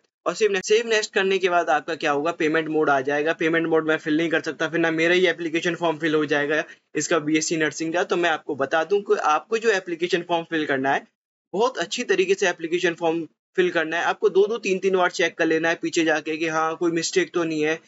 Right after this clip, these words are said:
जिससे आपका एडमिट कार्ड आ सके। अगर आप कोई भी मिस्टेक करते हो तो आपका फॉर्म रिजेक्ट हो जाएगा और आपका एडमिट कार्ड नहीं आ पाएगा। इसलिए मैं कहता हूं कि आपको कोई दिक्कत हो या कोई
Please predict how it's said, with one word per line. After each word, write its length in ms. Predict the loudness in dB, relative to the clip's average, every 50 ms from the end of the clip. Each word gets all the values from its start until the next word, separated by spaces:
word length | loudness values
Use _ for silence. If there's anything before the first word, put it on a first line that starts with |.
| -20 _ _ _ _ _
जिससे 260 | 0 0 2 2 2
आपका 280 | 2 2 0 0 0 0
एडमिट 280 | 0 0 -2 -8 -6 -2
कार्ड 220 | 0 0 0 2
आ 140 | 0 0 -2 -2
सके। 340 | -4 -10 -6 -6 -6 -6 -6 -6 -6
अगर 220 | -2 -2 0 0
आप 160 | -2 -4 -4 _
कोई 180 | 2 2 2
भी 140 | 2 -2 -4
मिस्टेक 340 | -4 -4 0 2 0 0 2
करते 260 | -2 -6 -4 -4 -2 -2
हो 220 | 0 -2 -2 -6 _ _ _ _ _ -2
तो 40 | 0
आपका 280 | 0 0 0 -2 -4 -2 -2
फॉर्म 280 | -4 -4 -4 -2 0 0
रिजेक्ट 260 | 0 2 2 0 0 -2 _
हो 100 | -2 0
जाएगा 360 | 2 2 2 2 2 0 -2 -2 -4 _ _ _ -4
और 160 | -2 0 2
आपका 300 | 2 2 2 0 -2 -4
एडमिट 260 | -4 -2 -4 -6 -4
कार्ड 180 | -2 -2 -2 0
नहीं 220 | -2 -2 0 0
आ 80 | 0 0
पाएगा। 360 | 0 -2 -2 -2 -2 -2 -4 -6 -8 -20 _ _
इसलिए 280 | -2 -2 0 2 0 2
मैं 140 | 2 0 -2
कहता 280 | 0 0 -2 2 2 2
हूं 160 | 2 2 0
कि 100 | 0 2 2
आपको 260 | 2 0 -2 _ -6
कोई 200 | 2 2 4 4
दिक्कत 420 | 4 0 -2 0 0 -2 -2 2 2
हो 200 | 2 4 4 4
या 60 | 2
कोई 220 | 4 4 4 4